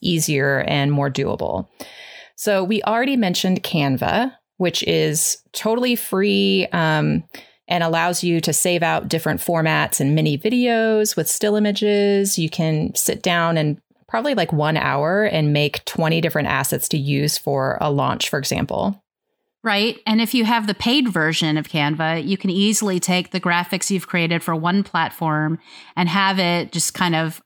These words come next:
Speaker 2: automatically resize them for you for all the different platforms. It's really a
Speaker 1: Yep.
Speaker 2: great feature.
Speaker 1: Oh, I love that.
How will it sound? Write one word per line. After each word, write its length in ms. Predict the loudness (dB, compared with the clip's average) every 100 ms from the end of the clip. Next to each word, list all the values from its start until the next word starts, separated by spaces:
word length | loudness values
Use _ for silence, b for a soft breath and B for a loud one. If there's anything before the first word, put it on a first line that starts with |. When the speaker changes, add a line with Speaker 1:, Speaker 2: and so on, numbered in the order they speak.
| -2
Speaker 2:
automatically 680 | 0 2 2 0 0 -2 -2
resize 540 | 0 0 0 0 -2
them 180 | -2 -2
for 180 | -2 -2
you 160 | -2
for 160 | -2 -2
all 180 | -2 -2
the 120 | -2
different 280 | -4 -6 -6
platforms. 640 | -8 -6 -8 -6 -6 -6 -8
It's 140 | -6
really 200 | -2 -2
a 40 | -2
Speaker 1:
Yep. 60 |
Speaker 2:
great 200 | -2 -4
feature. 440 | -4 -6 -4 -6 -6 _ _ _
Speaker 1:
Oh, 160 | -4 -2 -2
I 60 |
love 200 | -2 0
that. 320 | 0 -2 -6